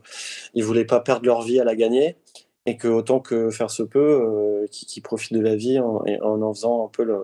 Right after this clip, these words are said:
c'était le passion business, un peu qui, qui, qui s'est un peu transformé, parce que, euh, le fameux motto, vivre de sa passion, et cetera. En fait, il était quand même un petit peu nuancé, parce que pour, pour pas que les gens fassent n'importe quoi non plus. Donc, t'as les notions de ikigai, euh, que tu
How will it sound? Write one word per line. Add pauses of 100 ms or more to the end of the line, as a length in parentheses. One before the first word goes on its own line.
(160)
c'était
le
passion
business, (400)
un
peu
qui,
qui, (100)
qui
s'est
un
peu
transformé,
parce
que, (540)
euh,
le
fameux
motto,
vivre
de
sa
passion,
et
cetera.
En
fait,
il
était
quand
même
un
petit
peu
nuancé,
parce
que
pour,
pour
pas
que
les
gens
fassent
n'importe
quoi
non
plus.
Donc,
t'as
les
notions
de
ikigai, (520)
euh,
que
tu